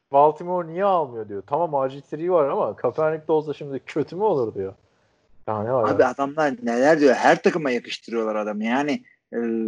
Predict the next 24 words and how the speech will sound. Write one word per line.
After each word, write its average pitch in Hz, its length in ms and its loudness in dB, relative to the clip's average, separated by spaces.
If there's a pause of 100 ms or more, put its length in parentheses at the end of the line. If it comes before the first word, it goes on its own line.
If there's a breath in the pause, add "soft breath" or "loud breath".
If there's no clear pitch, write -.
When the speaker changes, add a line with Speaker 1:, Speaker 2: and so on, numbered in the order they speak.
(160)
Speaker 2:
yani 131 220 0
şey 180 320 8
yani 131 360 6 (920 soft breath)
bu 151 300 6
adam, 202 360 4 (520 soft breath)
e, - 40 -4 (200)
üç 208 200 2
hafta 220 300 2
önce 226 340 2
de 185 360 4
free 147 320 2
agent'ti. 123 380 -4
Üç 196 160 -4
hafta 196 240 0
önce 208 200 0
de 202 140 6
Colin 135 240 0
Kaepernick'ti. 131 640 -2 (220 soft breath)
Ama 220 200 6
şey 233 200 6
diyor, 143 260 4
"Hemen 254 240 8
almak 170 340 4
lazım." 127 280 2